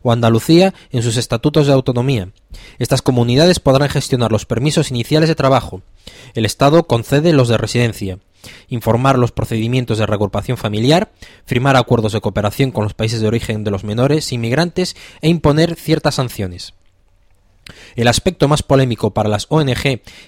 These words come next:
y asociaciones de inmigrantes es la capacidad que se concede a los gobiernos regionales con competencias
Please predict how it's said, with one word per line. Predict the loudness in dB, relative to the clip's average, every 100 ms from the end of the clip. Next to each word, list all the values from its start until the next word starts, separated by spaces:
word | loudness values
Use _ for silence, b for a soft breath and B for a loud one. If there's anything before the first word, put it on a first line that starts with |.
| B
y | 0
asociaciones | 0 0 -2 -2 -2 -2
de |
inmigrantes | 0 2 2 2 0 -4 B B B
es | 2
la | 2
capacidad | 2 0 0 2 2 0
que |
se | -4 -2
concede | -2 0 2
a | 4
los | 4
gobiernos | 4 2 2 2
regionales | 0 -2 2 2 2
con | -2 -4
competencias | -4 -2 0 0 0 -2